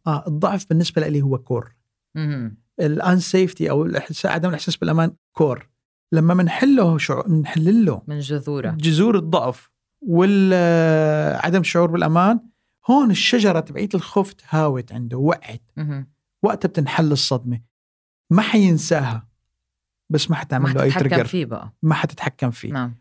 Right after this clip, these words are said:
Speaker 1: وبالتالي أي شيء مرتبط فيها ما حيأثر فيه، ما حيرجع ينكشه.
Speaker 2: مهم.
Speaker 1: هيك اللي إحنا بنشتغل معه.
Speaker 2: نعم. طيب قديش، آه، بدي أختم بآخر سؤال. قديش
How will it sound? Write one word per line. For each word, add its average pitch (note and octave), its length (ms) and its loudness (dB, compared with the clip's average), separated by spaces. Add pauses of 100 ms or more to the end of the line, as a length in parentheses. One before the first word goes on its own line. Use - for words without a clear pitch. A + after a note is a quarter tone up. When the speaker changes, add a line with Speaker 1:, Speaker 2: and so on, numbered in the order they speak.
(120)
Speaker 1:
وبالتالي F3 800 0
أي A3+ 300 2
شيء F#3 280 -2
مرتبط E3+ 560 0
فيها B2+ 440 -2 (720)
ما D#3+ 120 2
حيأثر C#3 500 -2
فيه، - 240 -16 (260)
ما E3+ 100 2
حيرجع D#3+ 580 0
ينكشه. A#2+ 520 -8 (120)
Speaker 2:
مهم. C#3 240 -10 (400)
Speaker 1:
هيك F#3 140 2
اللي D3+ 100 -4
إحنا D3+ 140 -4
بنشتغل C3 420 -4
معه. A2+ 320 -10 (540)
Speaker 2:
نعم. A#2+ 220 -10 (440)
طيب E3+ 100 -6
قديش، A3 540 -2
آه، C3 200 -8
بدي D3+ 340 -4
أختم F3 340 -2
بآخر D#3 320 -2
سؤال. C#3+ 540 -4 (640)
قديش F#3+ 500 -4